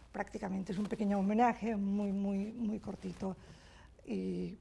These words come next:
y bueno, eso es todo. Y esa es mi historia con Paddy. Y bueno, no, no ha terminado aquí mi historia con Paddy, porque tres años después de que él murió,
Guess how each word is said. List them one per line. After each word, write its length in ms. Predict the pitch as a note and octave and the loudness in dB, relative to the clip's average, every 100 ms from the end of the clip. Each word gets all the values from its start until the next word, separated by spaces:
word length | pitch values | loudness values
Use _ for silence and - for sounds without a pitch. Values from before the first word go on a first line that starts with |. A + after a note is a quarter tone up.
| - - - | -18 -20 -12
y 100 | A#3+ | -8
bueno, 160 | - - - - - | -8 -10 -20 -20 -16
eso 220 | - - | -14 -14
es 100 | - | -18
todo. 120 | - - - - - - - - - - - - - - | -20 -20 -20 -20 -20 -20 -20 -20 -20 -20 -20 -20 -20 -2
Y 120 | - | 2
esa 160 | A#3 D4 | 6 6
es 80 | B3+ | 6
mi 100 | A#3+ | 2
historia 420 | - G#3+ G#3 G#3+ | 0 -2 -2 -4
con 180 | B3 A#3+ | -2 -2
Paddy. 280 | E4 D4 - - - - | -2 -4 -10 -16 -20 -8
Y 160 | D#4 D4 | 0 4
bueno, 280 | B3 C4 C4+ | 8 8 8
no, 320 | C#4+ F4 A3+ | 8 8 8
no 120 | A#3+ | 6
ha 40 | C#4+ | 4
terminado 440 | D4+ D#4 C#4+ C4 | 2 4 6 6
aquí 260 | B3 G#3 F3+ | 6 2 0
mi 120 | G3 | 0
historia 320 | - F#3+ F#3 | 2 2 4
con 160 | G#3+ E3+ | 2 2
Paddy, 300 | G#3 F#3+ F#3 | 4 4 2
porque 580 | A#3 A#3 B3 A#3 A3+ A3+ - - - - - - | 2 4 6 6 6 2 -10 -20 -20 -20 -10 -2
tres 180 | D4 | 2
años 280 | D4+ E4 C4 | 4 4 2
después 280 | D4+ - D4 | 0 0 0
de 80 | D#4+ | 0
que 80 | D#4 | 0
él 60 | |
murió, 560 | D#4+ D#4+ D#4 F4 F4+ | 0 2 4 4 4